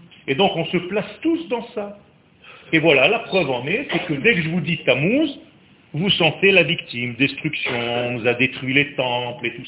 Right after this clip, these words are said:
ça. Et même chez les gens qui étudient. Alors que le mois de Tammuz à la source, c'est tout autre chose. C'est le choix divin de nous donner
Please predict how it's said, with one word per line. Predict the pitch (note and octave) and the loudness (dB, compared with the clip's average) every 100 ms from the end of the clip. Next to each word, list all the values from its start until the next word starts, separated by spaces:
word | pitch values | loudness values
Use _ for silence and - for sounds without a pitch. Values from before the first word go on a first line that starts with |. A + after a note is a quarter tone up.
| - | -8
ça. | G#2 G#2 | -6 -4
Et | |
même | F3 E4+ E4 | -2 -2 -2
chez | - B3 | -2 -2
les | A3 | 0
gens | B3+ C4+ | -2 -2
qui | A3+ | -4
étudient. | G#3 A#3 C4+ A3+ D3 - _ _ _ _ _ _ _ _ _ _ _ - E3+ | -6 -6 -4 -4 -8 -16 _ _ _ _ _ _ _ _ _ _ _ 0 4
Alors | F#3 F#3 - | 8 6 6
que | F3 | 4
le | D#3+ | 6
mois | E3+ G3+ | 6 4
de | F3 | 4
Tammuz | - D#3 D#3 D3+ B2 | 2 2 4 0 2
à | |
la | A#2 A2 | 0 -2
source, | - G#3 B3+ - - _ _ _ - | -6 -8 -8 -12 -16 _ _ _ -8
c'est | C#3 - | -8 -6
tout | C4 G3 | -4 -4
autre | E3 A#3 | -4 -4
chose. | - D#3 F#2+ - _ _ _ - _ _ _ - - - D#3 | -2 -2 -2 -10 _ _ _ -20 _ _ _ -20 -20 -8 2
C'est | C#3+ A#2+ | 4 6
le | D#3 | 6
choix | D#3+ - F3+ F3+ C3+ G#2+ | 6 4 4 6 6 2
divin | A2 C3+ A#2 D3+ A#3 | -2 -4 2 2 2
de | D#3 | 0
nous | C#3+ C#3 | 0 0
donner | F#3 F3 B2 C3+ | 2 2 0 -4